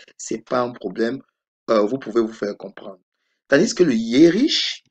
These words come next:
j'ai dit par exemple, euh, "Das ist ein dreißigjähriger Mann." Alors, c'est une, donc le Jährisch est un, euh, une expression en gros qui va s'utiliser avec des noms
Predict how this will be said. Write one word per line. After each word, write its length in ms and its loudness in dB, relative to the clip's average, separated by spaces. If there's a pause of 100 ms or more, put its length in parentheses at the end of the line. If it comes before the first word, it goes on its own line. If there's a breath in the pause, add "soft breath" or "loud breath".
(640)
j'ai 120 -2
dit 140 -2
par 180 -2
exemple, 560 -4
euh, 540 -6
"Das 200 -6
ist 160 -12
ein 220 -6
dreißigjähriger 1160 -4
Mann." 440 -6 (1080 loud breath)
Alors, 360 -4
c'est 220 -12
une, 120 -6
donc 180 -6
le 60 -4
Jährisch 540 0
est 260 -2
un, 280 0
euh, 240 2
une 80 -6
expression 480 -6
en 100 -2
gros 240 -2
qui 100 -10
va 80 0
s'utiliser 640 -10
avec 260 -6
des 140 -2
noms 360 -6